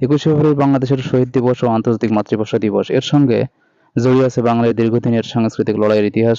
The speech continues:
উনিশশো বাহান্ন সালের এই দিনে বাংলা ভাষাকে রাষ্ট্রভাষা করার দাবিতে মিছিল মিছিলকারীরা একশো চুয়াল্লিশ ধারা ভঙ্গ করে।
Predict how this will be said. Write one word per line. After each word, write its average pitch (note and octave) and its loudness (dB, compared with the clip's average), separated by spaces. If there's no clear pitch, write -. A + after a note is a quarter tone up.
উনিশশো C3 0
বাহান্ন B2 2
সালের B2 0
এই A#2+ 2
দিনে A#2+ 0
বাংলা A#2 2
ভাষাকে A#2 0
রাষ্ট্রভাষা A2+ -2
করার A2 0
দাবিতে A2 -2
মিছিল A2 0
মিছিলকারীরা A#2 0
একশো A#2 -2
চুয়াল্লিশ A2+ 0
ধারা A2+ 2
ভঙ্গ G#2+ 0
করে। G2+ 0